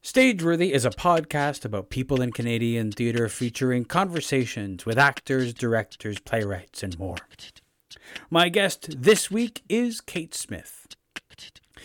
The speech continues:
If you've been listening to Stageworthy for a while, or maybe you're a first-time listener and you're listening through a link on the website, did you know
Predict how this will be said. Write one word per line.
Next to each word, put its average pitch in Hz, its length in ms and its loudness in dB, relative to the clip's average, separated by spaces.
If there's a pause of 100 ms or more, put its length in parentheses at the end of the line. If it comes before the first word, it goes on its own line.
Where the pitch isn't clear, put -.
(320)
If 185 100 4
you've 262 160 8
been 226 160 6
listening 220 380 2
to 175 100 -4
Stageworthy 185 640 2
for 175 160 0
a 165 80 6
while, 180 360 4
or 131 80 4
maybe 170 220 0
you're 170 200 4
a 165 40 2
first-time 165 560 -2
listener 147 400 2
and 143 100 2
you're 143 120 6
listening 143 480 0
through 147 200 0
a 131 40 4
link 147 340 0
on 131 80 0
the 127 80 0
website, 131 460 0
did 131 200 4
you 277 160 6
know 110 340 0